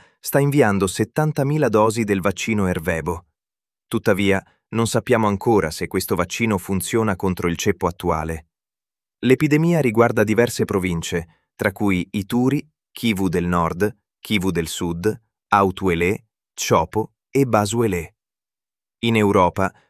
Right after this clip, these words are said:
la Commissione europea ha approvato una nuova terapia per gli adulti con mieloma multiplo recidivante o refrattario.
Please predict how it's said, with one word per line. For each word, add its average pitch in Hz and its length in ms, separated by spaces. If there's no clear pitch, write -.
la 127 160
Commissione 156 640
europea 90 720
ha 131 160
approvato 143 500
una 113 160
nuova 135 300
terapia 101 560
per 92 180
gli 90 80
adulti 98 460
con 98 180
mieloma 95 460
multiplo 98 640
recidivante 90 960
o 123 180
refrattario. 85 840